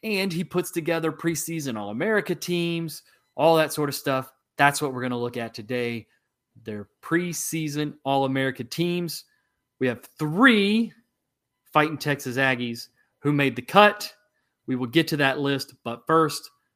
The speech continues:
one live N B A draft show is absolutely not enough for us here at Locked On.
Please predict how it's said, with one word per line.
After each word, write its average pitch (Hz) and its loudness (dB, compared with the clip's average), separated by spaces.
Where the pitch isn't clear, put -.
one 165 2
live 147 2
N 143 -2
B 139 0
A 131 0
draft 120 -4
show 117 -6
is 110 -18
absolutely 131 -2
not 139 2
enough 139 0
for 120 -4
us 110 -8
here 117 -8
at 120 -6
Locked 113 -8
On. 98 -12